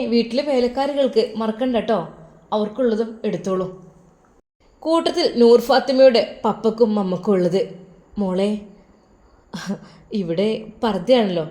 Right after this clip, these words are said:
കൂടുതൽ, ഇവിടെ സാരി ഐറ്റംസ് ഒന്നും അങ്ങനെ ഇല്ല ഈ ഒരു ഷോപ്പിൽ. അപ്പോൾ നിൻ്റെ മമ്മ." "അത് വേണ്ട, അതൊന്നും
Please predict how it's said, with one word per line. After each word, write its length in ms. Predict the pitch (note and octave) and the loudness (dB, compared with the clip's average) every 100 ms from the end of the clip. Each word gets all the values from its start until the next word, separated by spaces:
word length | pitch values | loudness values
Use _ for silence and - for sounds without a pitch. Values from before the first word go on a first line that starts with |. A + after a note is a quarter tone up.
| - | -6
കൂടുതൽ, 380 | G3+ F#3 E3+ E3+ D#3 E3 | -2 -2 0 -2 -2 -6
ഇവിടെ 200 | D#3+ G#3+ A3 | -8 -8 -8
സാരി 260 | A#3 G3 B3 | -6 -4 -4
ഐറ്റംസ് 300 | B3 B3 A#3 B3 | -2 -2 -2 0
ഒന്നും 180 | A#3+ A#3 - - - G#3+ | 0 -2 -8 -20 -8 -2
അങ്ങനെ 220 | G#3+ A#3 F#3+ | 0 0 0
ഇല്ല 140 | G#3+ G#3+ | 0 2
ഈ 40 | A3 | 4
ഒരു 100 | A3 | 2
ഷോപ്പിൽ. 340 | A3+ E3+ F3+ - D#3+ - - _ _ - | 0 0 0 -2 -4 -8 -20 _ _ -14
അപ്പോൾ 300 | G3 - F#3+ F#3 - - - - | -12 -8 -6 -6 -10 -18 -16 -4
നിൻ്റെ 240 | G3+ F3 G3+ | -4 -2 -2
മമ്മ." 240 | B3+ A3+ A#3 A#3+ - - - - _ _ _ - G#3 - - - D#4 | 0 0 0 -2 -8 -16 -20 -20 _ _ _ -12 -12 -12 -18 -10 -6
"അത് 120 | F#4 D4+ | -4 -2
വേണ്ട, 300 | G3+ G3+ G#3 - - - _ - | -2 -2 -4 -6 -12 -20 _ -10
അതൊന്നും 320 | E4+ F4+ | -10 -8